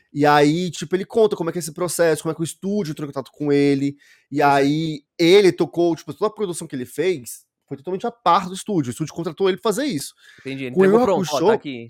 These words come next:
Speaker 3: é isso aqui."
Speaker 1: É, ele entregou pro estúdio. E o Yu
Speaker 3: Aham.
Speaker 1: Hakusho foi muito parecido.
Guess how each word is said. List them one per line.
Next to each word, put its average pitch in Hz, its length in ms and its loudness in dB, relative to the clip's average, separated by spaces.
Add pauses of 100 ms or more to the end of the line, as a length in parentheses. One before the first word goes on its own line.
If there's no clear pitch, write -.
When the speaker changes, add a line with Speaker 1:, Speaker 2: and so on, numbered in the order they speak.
Speaker 3:
é 117 100 -12
isso 120 120 -16
aqui." 127 280 -16 (200)
Speaker 1:
É, 208 120 2
ele 147 180 2
entregou 156 340 -2
pro 196 140 -6
estúdio. 156 500 -6 (380)
E 139 40 -18
o 135 100 -2
Yu 180 100 4
Speaker 3:
Aham. 233 80 6
Speaker 1:
Hakusho 196 420 4
foi 202 160 0
muito 202 240 -8
parecido. 135 680 -6